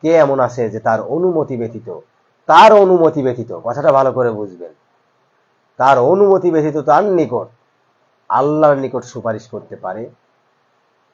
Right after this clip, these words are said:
আল্লাহ এখানে এই কথা বলে দিয়েছে, তার অনুমতি ব্যতীত, তিনি অনুমতি না দিলে কেউ কখনো কোনোদিন সেদিন কোনো সুপারিশ করতে পারবেন না। এই জন্য আল্লাহ বলছে,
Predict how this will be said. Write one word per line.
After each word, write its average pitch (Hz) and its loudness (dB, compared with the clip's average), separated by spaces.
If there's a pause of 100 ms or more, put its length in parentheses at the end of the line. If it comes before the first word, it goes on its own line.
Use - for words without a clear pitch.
(220)
আল্লাহ 135 -4
এখানে 117 -8
এই 107 -8
কথা 98 -12
বলে 82 -16
দিয়েছে, 73 -20 (640)
তার 139 2
অনুমতি 165 -2
ব্যতীত, 139 -2
তিনি 165 -4
অনুমতি 180 2
না 151 4
দিলে 156 0
কেউ 233 4
কখনো 156 4
কোনোদিন 147 -4 (320)
সেদিন 180 2
কোনো 160 4
সুপারিশ 143 -2
করতে 117 -8
পারবেন 95 -4
না। 71 -20 (920)
এই 160 0
জন্য 175 2
আল্লাহ 156 4
বলছে, 120 -6